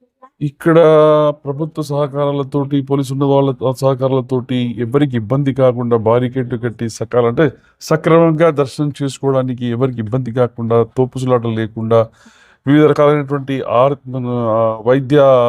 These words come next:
సదుపాయాలతో పాటు వాటర్ బోర్డు సబ్-,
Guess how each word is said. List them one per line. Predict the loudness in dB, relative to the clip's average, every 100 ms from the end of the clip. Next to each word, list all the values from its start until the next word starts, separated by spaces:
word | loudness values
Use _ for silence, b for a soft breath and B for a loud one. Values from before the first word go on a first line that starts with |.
| 0 -2
సదుపాయాలతో | -6 -6 0 0 0 -8
పాటు | -10 -10 -10 -12 _ _ _ -4
వాటర్ | 0 2 0
బోర్డు | -4 -6
సబ్-, | -6 -12 -14 -16